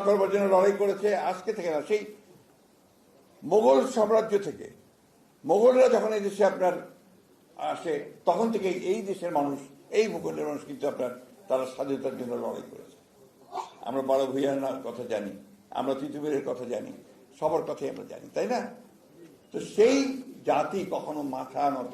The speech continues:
করতে পারে না, সেই জাতি কখনো পরাজিত হতে পারে না।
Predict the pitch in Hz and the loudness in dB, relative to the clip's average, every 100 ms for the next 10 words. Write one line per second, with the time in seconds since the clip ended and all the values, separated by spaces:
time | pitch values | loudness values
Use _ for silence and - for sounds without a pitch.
0 | - - - - - - - - - _ | -10 -12 -12 -12 -12 -14 -20 -20 -20 _
1 | _ _ _ - 214 202 202 208 214 214 | _ _ _ 4 4 6 6 4 0 0
2 | 202 196 165 170 175 175 147 143 131 117 | 0 2 4 4 4 -2 -2 -2 -2 -4
3 | 107 | -6